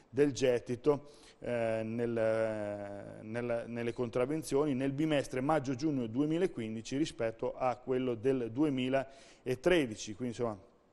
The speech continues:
le cifre, eh, non sono interpretative, insomma, le cifre sono, numeri sono numeri, eh, parlano da soli. Ucciso a diciassette anni per gelosia, siamo nel Messaggero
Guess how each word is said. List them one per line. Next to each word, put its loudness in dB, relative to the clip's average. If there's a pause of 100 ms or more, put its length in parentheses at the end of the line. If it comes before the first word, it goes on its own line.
(720)
le 2
cifre, -2 (300)
eh, -4
non -6
sono 0
interpretative, -2
insomma, -8
le -12
cifre -8
sono, -10
numeri -4
sono -8
numeri, -6 (320)
eh, -6
parlano 4
da 4
soli. -4
Ucciso 0
a 6
diciassette 0
anni 4
per 4
gelosia, 2
siamo -2 (320)
nel 2
Messaggero 4